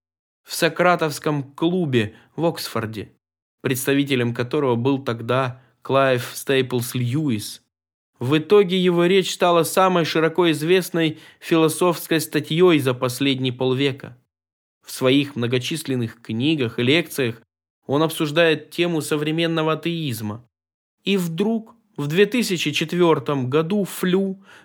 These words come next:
делает поразительное заявление: "Бог должен существовать".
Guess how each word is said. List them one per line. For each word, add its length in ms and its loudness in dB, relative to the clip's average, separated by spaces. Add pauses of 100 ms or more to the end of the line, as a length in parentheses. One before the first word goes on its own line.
делает 560 2
поразительное 760 0
заявление: 840 0 (320)
"Бог 540 6
должен 600 4
существовать". 880 -2